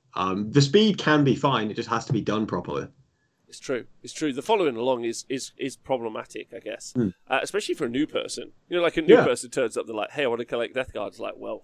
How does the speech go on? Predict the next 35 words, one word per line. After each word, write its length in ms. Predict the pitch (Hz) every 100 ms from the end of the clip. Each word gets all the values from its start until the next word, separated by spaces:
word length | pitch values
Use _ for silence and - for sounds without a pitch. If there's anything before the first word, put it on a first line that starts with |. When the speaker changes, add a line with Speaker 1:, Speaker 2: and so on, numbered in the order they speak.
| _ -
Speaker 2:
<laughs> 880 | 151 _ - - 147 _ 165 151
here's 160 | - 113
your 80 | 135
book. 260 | - - _ _ _ _ _
Here's 160 | 120
the 80 | -
book 180 | - - -
rules. 260 | 135 - - _ _ -
Here's 140 | 135
your 80 | 120
campaign 300 | 123 123 -
book." 240 | - - -
You're 100 | 151 147
like, 120 | 240
Speaker 1:
Like, 220 | 196 - -
Speaker 2:
"Campaign 120 | 381
Speaker 1:
dude, 200 | 302 160
Speaker 2:
book." 100 | -
Speaker 1:
even 200 | 247 285
in 100 | 330 269
that 160 | 185
list 240 | 202 214 165
of 80 |
things 260 | - 139 180
I 80 | 165
just 160 | 127
rattled 300 | 127 123 -
off 160 | 120 143
about 180 | 131 104
what 140 | 107
I'd 80 | 107
allow 300 | 98 98 101
at 80 | 95
a 40 | -
tournament, 440 | 98 104 143